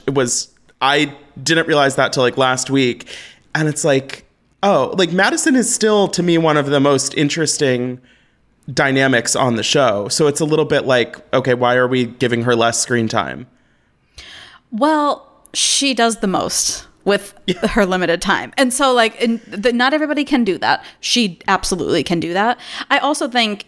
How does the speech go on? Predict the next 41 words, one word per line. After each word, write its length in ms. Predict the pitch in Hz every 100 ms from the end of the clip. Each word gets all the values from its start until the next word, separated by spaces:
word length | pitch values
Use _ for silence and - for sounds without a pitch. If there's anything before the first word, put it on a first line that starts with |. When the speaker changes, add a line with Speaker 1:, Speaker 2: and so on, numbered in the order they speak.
| -
Speaker 2:
you 80 | 214
know, 300 | 185 175 -
she's 200 | - 226
probably 420 | - 214 247 269
friend 260 | 262 226 226
of 140 | 214
because 500 | 202 196 185 170 - - -
the 480 | 180 190 175 175 - -
fiance 1120 | - - 175 156 160 - 175 170 175 180 180 -
is, 180 | 214 196 - _ -
you 160 | 208
know, 100 | - 170
wants 360 | 180 190 -
no 80 | 208
part 280 | 185 175 170
of 120 | 202
this. 180 | 240 247 -
So 140 | 196
it's 100 | -
sort 140 | 196
of 60 | 175
like, 180 | 180 180
well, 320 | 208 202 196
if 80 | 190
you're 80 | 185
not 280 | 165 160
gonna 140 | 185 165
show 180 | - 156
everything, 500 | 160 170 - 151 156
then, 120 | 151
like, 280 | 147 113 - - - _ - 160 - -
we 160 | 175 180
don't, 140 | - - - - 220 - _ - -
ultimately, 280 | - 220
they 120 | 240 262
don't 180 | 277
need 140 | 247 262
her 100 | 214
there 140 | 160 -
full 160 | -
time. 220 | - -